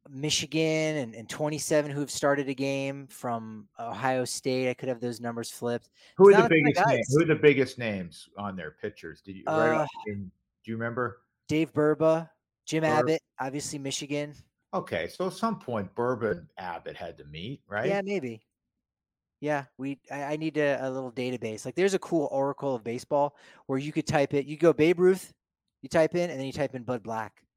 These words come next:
Speaker 1: and it will find a connection of
Speaker 2: Oh,
Speaker 1: teammates
Speaker 2: really?
Speaker 1: all the way back. Oh, yeah, I'll just do it right there for
Speaker 2: Six
Speaker 1: you.
Speaker 2: degrees of separation, Buddy Black, Babe Ruth.
Speaker 1: Yes, it, it's great. So I, I gotta do something like that for, like, starting pitchers and say, "Hey,
Speaker 2: Mm.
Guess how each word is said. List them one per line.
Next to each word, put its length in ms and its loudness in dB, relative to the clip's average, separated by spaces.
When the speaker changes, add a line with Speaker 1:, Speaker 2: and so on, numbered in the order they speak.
Speaker 1:
and 120 -6
it 80 -2
will 100 -2
find 340 -4
a 40 -6
connection 720 -6
of 140 -10
Speaker 2:
Oh, 40 -20
Speaker 1:
teammates 440 -2
Speaker 2:
really? 420 -2
Speaker 1:
all 160 2
the 80 2
way 100 4
back. 240 2
Oh, 120 6
yeah, 180 10
I'll 80 6
just 220 -6
do 120 4
it 60 2
right 320 -2
there 120 0
for 220 0
Speaker 2:
Six 60 -4
Speaker 1:
you. 60 -4
Speaker 2:
degrees 340 -4
of 80 -12
separation, 880 -2
Buddy 200 0
Black, 500 0
Babe 240 -2
Ruth. 420 -6
Speaker 1:
Yes, 440 -10
it, 200 -12
it's 280 -10
great. 300 -2
So 100 2
I, 200 6
I 40 -2
gotta 140 0
do 160 -4
something 280 -8
like 180 -6
that 220 -6
for, 100 -8
like, 180 -6
starting 280 -6
pitchers 400 -10
and 80 -16
say, 140 -6
"Hey, 200 -2
Speaker 2:
Mm. 200 -12